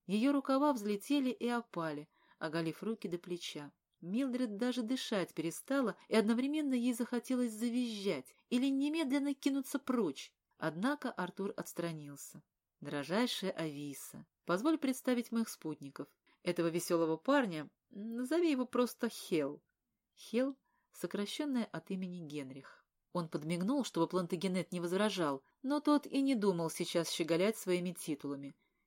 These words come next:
если он вообще о чём-то думал, очарованный золотистыми глазами красавицы. "А эту достойную леди зовут Милдред Мореско", продолжил Артур. Ависа оглядела и девушку.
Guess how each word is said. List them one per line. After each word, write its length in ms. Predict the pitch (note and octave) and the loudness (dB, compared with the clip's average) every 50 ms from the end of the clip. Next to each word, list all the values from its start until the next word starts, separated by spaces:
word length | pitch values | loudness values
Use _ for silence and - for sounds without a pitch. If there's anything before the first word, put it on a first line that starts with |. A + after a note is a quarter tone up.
| _ | _
если 300 | - E3 F#3 F3+ - - | -4 0 0 0 2 2
он 160 | F#3 F#3+ F#3+ G3 | 0 2 2 2
вообще 400 | A#3 B3+ - - - - D#3+ C#3+ | 2 0 0 -2 -2 2 2 2
о 60 | C3 | 2
чём-то 360 | - - D#3 C#3+ C#3 - F3+ | 0 -4 -8 -8 -2 -2 -2
думал, 400 | F3 E3 C#3+ C3 B2+ B2+ C#3 - _ _ _ _ - | -2 -2 -4 -4 -6 -10 -12 -14 _ _ _ _ -10
очарованный 720 | - D3+ - - D#3 C#3+ E3 G#3 A#3+ A3 G#3 G3 F#3+ F3+ | -10 -8 -4 -2 0 2 2 2 2 2 0 -2 -2 -4
золотистыми 760 | D#3 D3+ C#3+ D3 D3+ D3 - - C4 C4 - - G#3+ G3 G3 | -4 -2 0 0 0 0 0 0 0 0 0 -2 -4 -4 -4
глазами 480 | F3 D#3 D#3+ D#3 C#3+ D#3 D#3+ D#3+ D#3+ D#3 | -2 -2 -2 -2 0 -2 -2 -2 -4 -6
красавицы. 840 | - - D3+ D3 - - - C#3+ C#3 C3+ C3+ - - - - G3+ - _ _ _ _ _ _ - | -6 -6 -6 -6 -6 -6 -6 -6 -6 -6 -8 -12 -12 -18 -18 -18 -20 _ _ _ _ _ _ -8
"А 180 | - D3+ D3 C#3+ | -4 -2 -2 0
эту 260 | C#3+ C#3 C#3 - F3 | 0 -2 0 0 2
достойную 640 | F#3+ G#3 G#3 - - A#3+ A#3 A#3 A3+ A3+ A3+ A3+ A3+ | 2 2 -2 0 2 2 4 4 4 4 4 2 4
леди 300 | A3 A3+ A3+ A3 A3 A3+ | 4 2 2 2 0 -2
зовут 560 | G#3+ F#3+ F3+ D#3+ C#3+ C3+ D3 E3 G3 G3 - - | -2 -2 -2 -4 -2 -2 -4 -4 -4 -6 -10 -12
Милдред 580 | F#3+ E3+ E3 D#3+ D#3 D3+ C#3+ C#3+ E3 F3 - - | -10 -8 -6 -4 -4 -4 -4 -4 -6 -6 -6 -4
Мореско", 640 | G#3 A#3+ A#3+ F#3+ C#3+ C#3 - - - - - D3 - _ _ | -4 -2 -2 -2 -4 -4 -6 -10 -16 -18 -20 -20 -20 _ _
продолжил 580 | - - E3 D#3 D3+ D#3 D3+ C#3+ C3+ - D3+ - - | -6 -2 -2 0 2 2 0 0 -2 -4 -6 -6 -6
Артур. 460 | D#3 D#3 - _ - C#3 C3+ - _ _ _ _ _ _ _ _ - | -8 -8 -8 _ -8 -8 -8 -8 _ _ _ _ _ _ _ _ -6
Ависа 440 | - F3+ G#3+ C4+ C#4+ - - A3 G#3+ | -4 0 0 0 0 0 0 0 0
оглядела 420 | F#3+ F#3+ F#3+ G3 F3 G#3+ A3+ A#3+ | 2 2 0 0 2 2 2 2
и 180 | B3 - C4 A#3+ | 0 -2 -2 -4
девушку. 640 | G#3+ F3+ D#3+ D3+ C3+ C3+ C#3 - - - - E3+ | -2 -2 -2 -2 -2 -4 -6 -12 -16 -16 -20 -20